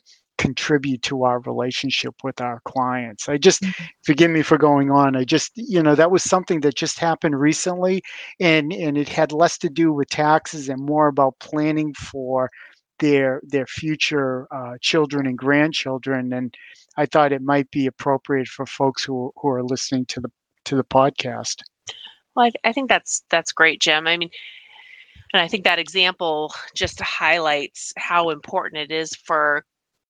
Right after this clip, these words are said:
Speaker 2: for people to be having these conversations with us or other advisors or all together at, at one table, because everyone's circumstances are so unique. And to say that one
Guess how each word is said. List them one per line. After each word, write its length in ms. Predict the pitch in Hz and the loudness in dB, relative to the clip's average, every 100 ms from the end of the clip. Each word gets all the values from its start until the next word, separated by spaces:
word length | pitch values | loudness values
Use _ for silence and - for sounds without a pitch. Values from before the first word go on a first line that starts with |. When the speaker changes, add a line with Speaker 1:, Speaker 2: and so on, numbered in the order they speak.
| _ _ _ - | _ _ _ -12
Speaker 2:
for 120 | 160 - | -10 -6
people 240 | 175 - | -8 -8
to 60 | - | -8
be 100 | 160 | -6
having 440 | - - 185 185 | -4 -2 0 -2
these 200 | 147 135 | -6 -10
conversations 920 | - - 170 143 - 170 175 - 135 - | -8 -2 -2 -2 -2 0 0 -4 -6 -12
with 100 | 165 | -2
us 380 | - 151 147 - | 2 2 2 -4
or 240 | 143 135 - - - - | -2 -4 -6 -14 -6 -2
other 280 | 160 160 | 2 4
advisors 720 | 156 147 151 147 151 151 151 | 4 2 2 0 0 -2 -2
or 180 | 143 110 | -2 0
all 180 | 127 147 | 2 2
together 480 | - - 151 147 139 | 0 0 0 0 0
at, 140 | 135 - | -2 -2
at 180 | 135 - | -6 -6
one 240 | - 143 139 | -8 -12 -10
table, 480 | - 277 208 151 143 | -4 -2 0 -2 -2
because 380 | 156 165 151 - | -4 -4 -4 -2
everyone's 640 | 196 208 240 196 170 160 - | -4 -2 -4 -4 -6 -6 -8
circumstances 1000 | - 185 170 160 160 - 160 156 147 | -4 -4 -4 -8 -10 -10 -10 -10 -10
are 100 | 147 | -6
so 360 | 139 - 196 202 | -4 -2 0 -2
unique. 640 | 180 151 156 180 - - - - - - - - | -4 -6 -6 -6 -6 -10 -18 -16 -16 -16 -10 -4
And 200 | 175 175 | -2 -4
to 120 | 175 | -10
say 600 | - 196 190 185 180 165 - _ _ _ _ | -4 0 2 2 -2 -4 -14 _ _ _ _
that 200 | 131 - _ _ _ _ 117 _ _ | -4 -4 _ _ _ _ _ _ _
one 560 | 170 190 202 196 180 | -4 0 2 0 -10